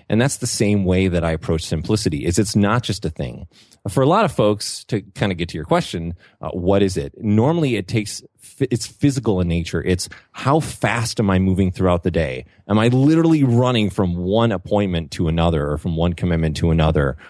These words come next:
or just rushing those kids back and forth from this thing and that thing? Uh,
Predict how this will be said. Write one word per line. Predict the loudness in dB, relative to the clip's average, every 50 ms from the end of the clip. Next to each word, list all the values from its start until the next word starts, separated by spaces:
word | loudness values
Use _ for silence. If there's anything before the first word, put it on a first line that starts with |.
| -10 -2
or | 0 0 2
just | 2 0 -2 -4 _ _ -4
rushing | 0 2 2 2 2 0 2 2 2 4
those | 4 2 2 0
kids | -2 0 0 0 0 0 -2 -8
back | -6 -4 -2 -2 -2 -2
and | -4 -6 -4
forth | -2 -2 0 0 0 -2 -4
from | -8 -6 -2
this | -2 -2 -2 -2 -4
thing | -6 -6 -4
and | -2 -2
that | 0 -2 -2 -2
thing? | -4 -6 -6 -6 -12 -16 -18 _ -20 -20 -20 _ _ _ -10
Uh, | -8 -6 -6 -6 -8